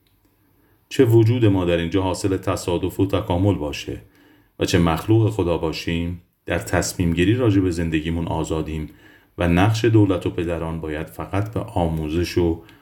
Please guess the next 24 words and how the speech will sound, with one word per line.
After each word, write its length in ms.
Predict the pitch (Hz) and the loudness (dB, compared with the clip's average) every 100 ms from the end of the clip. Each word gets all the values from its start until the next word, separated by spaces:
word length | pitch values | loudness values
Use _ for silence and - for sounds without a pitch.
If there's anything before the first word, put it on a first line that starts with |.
| _ - | _ -6
راهنمایی 680 | 82 80 69 78 73 73 71 | 0 0 0 -6 -4 -4 -4
محدود 500 | 73 64 - 73 - | -4 -6 -8 -8 -8
بشه. 260 | - - - _ _ _ _ _ _ _ _ _ _ _ _ _ _ _ - - - - | -14 -14 -14 _ _ _ _ _ _ _ _ _ _ _ _ _ _ _ -20 -20 -16 0
یادم 260 | 110 113 113 | 4 6 6
هست 420 | 113 110 - - 101 | 4 2 -6 -12 -6
جایی 360 | 104 101 104 95 | 0 2 4 2
آقای 540 | 90 92 95 90 82 | 0 0 2 0 -2
محمد 460 | 87 87 85 80 82 | -4 -4 -4 -4 -4
رضا 240 | 80 90 | -4 -2
حکیمی 440 | 90 87 76 82 | -4 -4 -6 -6
که 120 | 82 85 | -4 -4
انسانی 380 | 78 - 80 | -2 -2 -2
بسیار 340 | 82 80 85 80 | -2 -2 0 0
مذهبی 560 | 80 76 - 78 80 | 0 -2 -4 -6 -6
بودند، 640 | 78 78 78 82 90 107 - - - _ | -6 -4 -4 -4 -2 -4 -8 -20 -20 _
می‌گفتند 420 | 98 95 - 95 90 | 2 2 2 0 0
که 80 | |
انسان 260 | 90 82 95 | -2 0 -2
شش 320 | - 98 - | 0 -4 -2
مرحله 300 | 85 78 78 | -4 -4 -4
زندگی 460 | 80 82 76 71 73 | -2 -4 -4 -6 -8
داره 280 | - - 78 | -10 -8 -4
و 100 | 82 | -4
تنها، 480 | - 80 82 80 | -2 -4 -2 -4